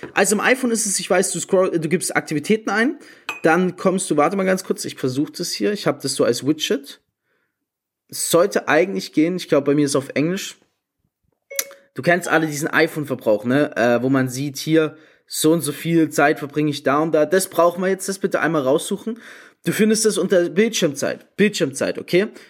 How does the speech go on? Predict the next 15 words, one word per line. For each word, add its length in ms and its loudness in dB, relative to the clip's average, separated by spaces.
Und 100 0
dann 140 4
alle 240 2
Aktivitäten. 560 -4
So, 240 2
und 120 2
das 200 2
rufst 160 -2
du 20 -2
jetzt 120 -4
mit 120 0
mir 140 -2
auf. 240 -6
Und 260 2
vorab, 460 0